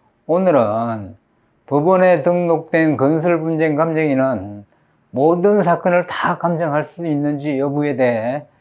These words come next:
한번 생각해 볼까 합니다. 대략 서울중앙지방법원에 등록된 감정인 수만도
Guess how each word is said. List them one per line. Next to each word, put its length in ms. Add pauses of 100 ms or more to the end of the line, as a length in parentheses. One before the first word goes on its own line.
(180)
한번 320
생각해 400
볼까 320
합니다. 460 (1120)
대략 600
서울중앙지방법원에 1600
등록된 680
감정인 480
수만도 840